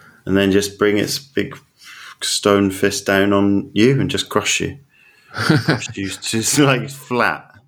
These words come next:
Speaker 1: like,
Speaker 2: Yeah.
Speaker 1: fully flat, like,
Speaker 2: Well, one or
Speaker 1: one,
Speaker 2: the other, you know, one or the
Speaker 1: one
Speaker 2: other.
Speaker 1: millimeter high.
Speaker 2: No, what'll happen is there'll be more cracking in the statue, yeah? More
Speaker 1: Oh,
Speaker 2: cracking.
Speaker 1: yeah, yeah, yeah, yeah,
Speaker 2: It
Speaker 1: yeah,
Speaker 2: will,
Speaker 1: yeah, yeah.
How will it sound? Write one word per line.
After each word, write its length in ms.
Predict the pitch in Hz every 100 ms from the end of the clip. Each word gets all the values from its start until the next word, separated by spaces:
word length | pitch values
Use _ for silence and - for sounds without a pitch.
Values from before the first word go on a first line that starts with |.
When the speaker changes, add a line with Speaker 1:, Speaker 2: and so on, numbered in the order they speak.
| -
Speaker 1:
like, 160 | 110 107
Speaker 2:
Yeah. 140 | 113
Speaker 1:
fully 140 | 113 104
flat, 340 | - 101 87 - _
like, 80 | 104
Speaker 2:
Well, 80 | 175
one 120 | 196
or 40 |
Speaker 1:
one, 80 | 123
Speaker 2:
the 100 | 98
other, 180 | 82 85 - _ -
you 140 | 123
know, 100 | 90
one 160 | 104 113
or 40 |
the 20 |
Speaker 1:
one 80 | 92
Speaker 2:
other. 80 | 120
Speaker 1:
millimeter 600 | 120 113 101 92 - 92
high. 360 | 98 98 90 110
Speaker 2:
No, 320 | 120 85 - _ _
what'll 280 | 117 127 120
happen 260 | 113 117
is 340 | 87 80 - -
there'll 100 | 87
be 80 | 87
more 240 | 92 101 98
cracking 360 | 107 92 85
in 80 | 82
the 60 | 80
statue, 400 | - 73 - -
yeah? 180 | - - _
More 200 | 92 92
Speaker 1:
Oh, 80 | 104
Speaker 2:
cracking. 140 | 104 85
Speaker 1:
yeah, 20 |
yeah, 160 | 82 85
yeah, 220 | 78 85
yeah, 100 | 113 135
Speaker 2:
It 60 | 98
Speaker 1:
yeah, 100 | -
Speaker 2:
will, 80 | -
Speaker 1:
yeah, 140 | 127
yeah. 280 | 120 104 85